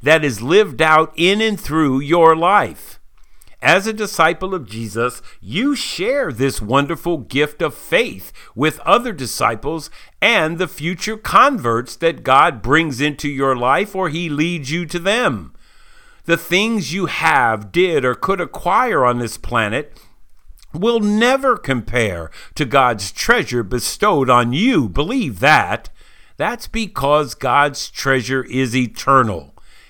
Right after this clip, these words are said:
and everything else is temporal. It all happens through the means of sanctification.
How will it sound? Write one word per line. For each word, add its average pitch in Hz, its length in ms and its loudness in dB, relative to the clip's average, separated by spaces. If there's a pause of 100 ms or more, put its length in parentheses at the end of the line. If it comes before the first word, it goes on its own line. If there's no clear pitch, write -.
and 127 220 2 (120)
everything 214 720 -2
else 131 600 -2 (320)
is 135 420 2
temporal. 120 640 -2 (960)
It 175 160 2
all 220 200 2
happens 151 680 -4
through 156 160 -2
the 139 120 -4
means 143 500 -2
of 139 120 -2
sanctification. 151 1160 -2